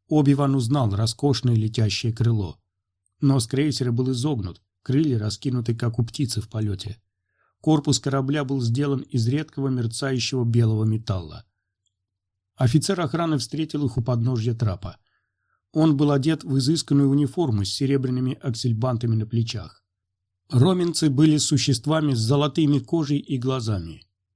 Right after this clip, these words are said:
У них были плоские, чуть вздёрнутые носы, а рты были широкими и выразительными. «Добро пожаловать на Ромин.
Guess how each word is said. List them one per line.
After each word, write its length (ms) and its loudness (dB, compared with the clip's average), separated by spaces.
У 100 2
них 240 4
были 180 2
плоские, 640 -2
чуть 320 -2
вздёрнутые 680 2
носы, 480 -4
а 120 4
рты 280 0
были 240 2
широкими 500 0
и 220 -2
выразительными. 840 -4
«Добро 460 2
пожаловать 640 0
на 140 0
Ромин. 420 0